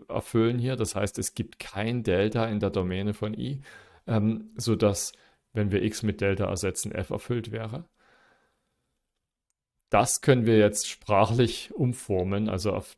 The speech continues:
dieser Ebene, äh, können wir jetzt sehen, dass, äh, zu sagen, es gibt kein Delta, das gleiche ist wie, ähm,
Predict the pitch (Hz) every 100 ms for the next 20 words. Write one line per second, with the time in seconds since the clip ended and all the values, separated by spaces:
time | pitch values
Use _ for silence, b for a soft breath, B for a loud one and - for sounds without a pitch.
0 | - 104 110 - 110 107 110 104 101 98
1 | 98 107 - 107 - 110 101 95 92 -
2 | - - 104 120 117 101 95 - - -
3 | 95 90 98 - 104 95 90 104 95 92
4 | 117 107 - 98 98 104 92 101 110 107
5 | 92 - 95 90 107 104 104 95 - 104
6 | 101 B B B B 117 101